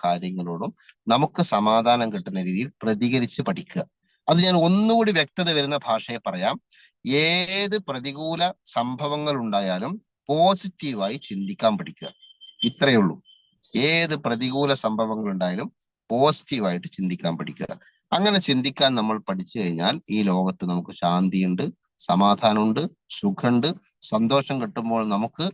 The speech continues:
അൽഹംദുലില്ലാ എന്ന് പറഞ്ഞ് ശുക്ർ പറയാനുണ്ട്. നമുക്ക് കിട്ടിക്കൊണ്ടിരിക്കുന്ന കോടാനുകോടി കാര്യങ്ങളെക്കുറിച്ച് നമുക്ക് നന്ദിബോധമുണ്ട്. അതേ സമയത്ത് വിഷമകരമായ എന്തെങ്കിലും അനുഭവങ്ങൾ നമുക്ക് ഉണ്ടാകുന്ന സമയത്ത് അതിൽ ക്ഷമിക്കാനുള്ള ശേഷി നമുക്കുണ്ട്.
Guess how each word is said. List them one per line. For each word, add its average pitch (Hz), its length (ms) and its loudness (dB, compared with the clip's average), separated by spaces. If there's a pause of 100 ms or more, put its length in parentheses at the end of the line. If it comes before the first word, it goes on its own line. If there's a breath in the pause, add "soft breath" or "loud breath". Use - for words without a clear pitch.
(240 soft breath)
അൽഹംദുലില്ലാ 123 760 0
എന്ന് 110 200 -2
പറഞ്ഞ് 107 220 -6
ശുക്ർ 120 380 -6
പറയാനുണ്ട്. 127 540 2 (420 loud breath)
നമുക്ക് 127 280 0
കിട്ടിക്കൊണ്ടിരിക്കുന്ന 123 800 -4
കോടാനുകോടി 127 880 0
കാര്യങ്ങളെക്കുറിച്ച് 117 720 -4
നമുക്ക് 107 360 -4
നന്ദിബോധമുണ്ട്. 139 760 2 (400 soft breath)
അതേ 120 180 0
സമയത്ത് 107 480 -4
വിഷമകരമായ 113 800 -2
എന്തെങ്കിലും 104 360 -4
അനുഭവങ്ങൾ 101 520 -4
നമുക്ക് 95 240 -4
ഉണ്ടാകുന്ന 98 460 0
സമയത്ത് 90 600 -4 (400)
അതിൽ 117 200 2
ക്ഷമിക്കാനുള്ള 117 920 0
ശേഷി 127 600 -2
നമുക്കുണ്ട്. 90 500 -4